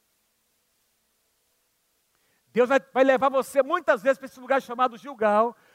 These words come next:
pra que você experimente muitas vezes o poder que existe nesse lugar chamado Gilgal. Separação, consagração. Quem tá comigo?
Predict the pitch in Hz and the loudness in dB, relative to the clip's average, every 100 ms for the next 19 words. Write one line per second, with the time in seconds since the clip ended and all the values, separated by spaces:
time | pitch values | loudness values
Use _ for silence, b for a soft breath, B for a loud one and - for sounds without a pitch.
0 | b - 226 226 254 277 262 - 269 254 | b -10 -10 -6 -4 -4 -6 -6 -6 0
1 | 285 277 247 349 403 - 247 247 254 294 | -2 -2 -4 2 4 4 4 6 4 0
2 | - 330 269 247 285 294 294 233 202 247 | -2 2 2 8 10 10 6 -8 -6 -6
3 | - 254 254 - _ _ _ _ _ 160 | -8 -14 -16 -18 _ _ _ _ _ 0
4 | 254 240 214 208 202 180 190 185 190 180 | 0 0 -4 -4 -2 -2 -6 -4 -4 -4
5 | 175 _ _ _ _ 123 214 185 165 92 | -14 _ _ _ _ -12 -10 -6 -6 -6
6 | _ _ _ _ _ _ _ _ _ _ | _ _ _ _ _ _ _ _ _ _
7 | _ _ - - - 220 220 202 165 - | _ _ -20 -8 -2 -2 -2 -4 -6 -12
8 | 147 110 _ _ _ _ _ _ _ _ | -16 -16 _ _ _ _ _ _ _ _
9 | _ 214 165 - 147 135 - 123 _ _ | _ -14 -12 -10 -10 -12 -16 -20 _ _
10 | _ _ _ _ _ _ _ _ _ _ | _ _ _ _ _ _ _ _ _ _
11 | 202 202 196 190 190 - | -8 -6 -8 -8 -14 -14